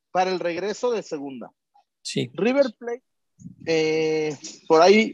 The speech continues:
Speaker 1: ponen a uno, ponen a otro y se la juegan con un canterano que fue a hacer las cosas bien a Uruguay, Marcelo Daniel Gallardo.
Speaker 2: Ajá.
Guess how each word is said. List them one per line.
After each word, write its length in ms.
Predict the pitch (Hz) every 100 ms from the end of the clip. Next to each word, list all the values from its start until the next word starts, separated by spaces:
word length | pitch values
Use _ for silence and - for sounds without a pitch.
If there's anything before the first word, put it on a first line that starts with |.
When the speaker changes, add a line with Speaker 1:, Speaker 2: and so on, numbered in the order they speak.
| -
Speaker 1:
ponen 240 | 175 180
a 80 | 160
uno, 260 | 214 240 185
ponen 220 | 202 202
a 60 |
otro 420 | 196 226 247 262 - - - _ -
y 120 | 180
se 140 | 202
la 100 | 180
juegan 360 | 170 220 240 294 - _ _
con 180 | 170
un 200 | 196 247 - _ -
canterano 760 | 180 165 - 147 147 123 107 - - _ _ _
que 200 | - 156 143
fue 160 | 190
a 40 | 190
hacer 160 | 226
las 120 | 214 -
cosas 260 | 196 202
bien 140 | 202 202
a 40 |
Uruguay, 480 | 190 147 147 123 - _ _ _ _ _ _ _
Marcelo 500 | 151 151 - 196 208
Daniel 260 | 175 165 180
Gallardo. 480 | 175 156 131 110 - _ _ _ _ _ _
Speaker 2:
Ajá. 340 | 123 147 180